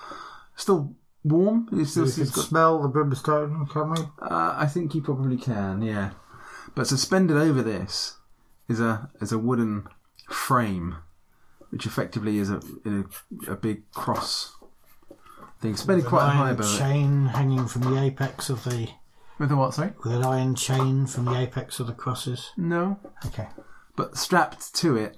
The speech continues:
Speaker 2: Oh, dear.
Speaker 1: is a unconscious, or seems to be unconscious, or possibly dead individual.
Speaker 2: How high is that?
Speaker 1: Um,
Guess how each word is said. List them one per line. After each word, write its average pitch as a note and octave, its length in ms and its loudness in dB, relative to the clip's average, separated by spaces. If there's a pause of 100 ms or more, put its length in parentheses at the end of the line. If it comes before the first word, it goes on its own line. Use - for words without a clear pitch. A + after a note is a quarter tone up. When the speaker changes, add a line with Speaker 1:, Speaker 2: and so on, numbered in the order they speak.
Speaker 2:
Oh, A#2+ 240 -2
dear. F2 280 -8 (840)
Speaker 1:
is A#2+ 160 2
a A2+ 300 2 (1160)
unconscious, A#2 840 -4 (320)
or - 140 -4
seems A2+ 220 0
to - 60 -14
be F#2+ 80 -2
unconscious, F#2 440 -4
or G2 120 -4
possibly F#2+ 360 -4
dead F#2+ 320 -4 (600)
individual. G2 640 -2 (300)
Speaker 2:
How C3 220 -2
high C#3 280 2
is D3 180 -2
that? E3+ 240 -4 (680)
Speaker 1:
Um, G3 400 6